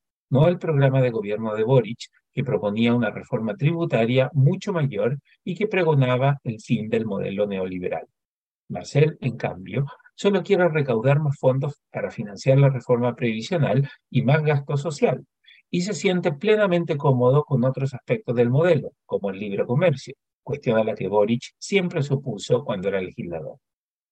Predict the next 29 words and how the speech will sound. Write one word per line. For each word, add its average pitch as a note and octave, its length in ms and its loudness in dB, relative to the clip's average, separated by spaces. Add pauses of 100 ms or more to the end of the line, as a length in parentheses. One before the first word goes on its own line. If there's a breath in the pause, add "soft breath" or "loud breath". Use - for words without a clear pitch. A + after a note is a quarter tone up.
(320)
La B2 140 4
ausencia F#3 500 4
de D3 60 6
una C3 200 8
hoja C3 220 2
de A2+ 80 4
ruta A#2 260 -2
para A#2 160 0
el G#2 100 -4
gobierno G#2+ 540 -2
se - 180 -2
empeora A#2+ 540 4
cuando G#2+ 280 -2
queda C3+ 180 4
en C#3 120 4
evidencia C3+ 680 -2
que C3 140 -6
La G#2+ 100 -2
Moneda B2 500 4
no F3 300 4
tiene D#3 340 0
un A#2 140 -2
líder G#2+ 380 -4
que A#2+ 100 -4
marque A2+ 460 -4
cuál A2 260 2
es - 140 -4
el A#2+ 120 0
norte. C#3+ 380 0